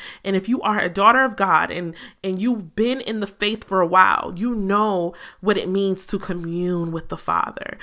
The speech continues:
You know what it means to stay in his presence. And when we just say these one-time prayers, "Father, thank you for this day, cover us, watch over us," those are one-time prayers, but it, the Father need us to sit with him.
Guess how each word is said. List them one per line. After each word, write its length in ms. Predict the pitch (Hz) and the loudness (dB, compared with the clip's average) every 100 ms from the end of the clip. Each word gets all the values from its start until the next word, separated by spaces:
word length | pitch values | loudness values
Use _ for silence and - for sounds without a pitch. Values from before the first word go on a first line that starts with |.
| - - | -12 -2
You 120 | 226 | 2
know 120 | 247 | 4
what 160 | 240 214 | 2 2
it 120 | - | -2
means 360 | 190 202 196 - | -2 -2 -4 -6
to 120 | 196 | -4
stay 640 | - - - - 202 208 | -4 -4 -6 -4 -2 -4
in 100 | 185 | -6
his 180 | 170 - | -6 4
presence. 760 | - - 175 - - - - - - - - | 8 8 6 -6 -14 -18 -16 -12 -12 -12 -2
And 520 | 220 214 208 202 196 196 - - | 2 4 4 4 2 -4 -12 -4
when 320 | 196 233 240 | 0 2 2
we 160 | 285 | 0
just 220 | 277 269 - | 0 -2 0
say 200 | 240 247 | 0 0
these 280 | 202 202 | 0 -4
one-time 560 | 170 214 233 - 226 214 | -2 -2 0 2 2 2
prayers, 420 | 233 208 214 208 | 2 4 2 0
"Father, 640 | - 208 214 214 202 196 196 | 2 4 6 4 0 -2 -4
thank 240 | - 226 208 | -6 -4 -6
you 60 | |
for 100 | 208 | -6
this 240 | 202 190 190 | -4 -4 -4
day, 240 | 214 202 | -2 -2
cover 460 | 196 - 208 214 208 | 0 2 2 4 2
us, 200 | 202 208 - - | 0 -2 -8 0
watch 300 | 196 208 - | 4 4 2
over 260 | 214 208 214 | -2 0 0
us," 160 | 220 | 0
those 220 | - 349 | 0 2
are 100 | 339 | 2
one-time 420 | 196 196 208 190 185 | 2 0 0 0 6
prayers, 400 | 214 202 160 165 - - | 6 6 2 -2 -8 -2
but 100 | 233 | 2
it, 640 | 208 196 214 214 - 175 180 | 2 0 -2 -4 -8 -4 -2
the 80 | |
Father 360 | 214 262 302 285 | 6 8 8 6
need 200 | 262 247 | 0 -2
us 120 | 226 | -2
to 100 | - | -4
sit 400 | - - - - | 0 4 4 2
with 160 | 180 147 | -2 -6
him. 340 | 156 - 82 | -6 -10 -14